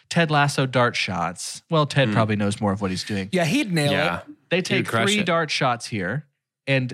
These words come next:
Speaker 1: I will give them the movie in which, the movie or show in which this person was credited, uh, and then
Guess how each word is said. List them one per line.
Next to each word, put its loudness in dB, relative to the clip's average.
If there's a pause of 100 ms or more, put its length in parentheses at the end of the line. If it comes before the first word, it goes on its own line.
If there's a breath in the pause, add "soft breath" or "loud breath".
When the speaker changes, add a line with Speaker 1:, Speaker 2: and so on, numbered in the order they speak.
Speaker 1:
I 2
will 4
give 0
them 2
the 0
movie 2
in -4
which, 0
the -2
movie 2
or 0
show -2
in -2
which -4
this -6
person -6
was -6
credited, 0 (920)
uh, 2
and 0
then 0